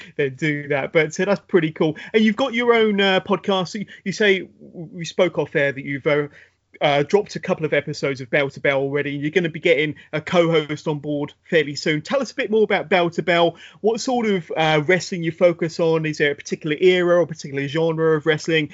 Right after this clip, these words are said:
Or, uh, what, tell us a bit about Bell to Bell and what my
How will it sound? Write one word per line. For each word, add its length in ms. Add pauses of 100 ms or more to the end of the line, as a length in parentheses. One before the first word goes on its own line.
(160)
Or, 360
uh, 180
what, 500
tell 160
us 100
a 40
bit 120
about 200
Bell 280
to 120
Bell 240
and 80
what 140
my 200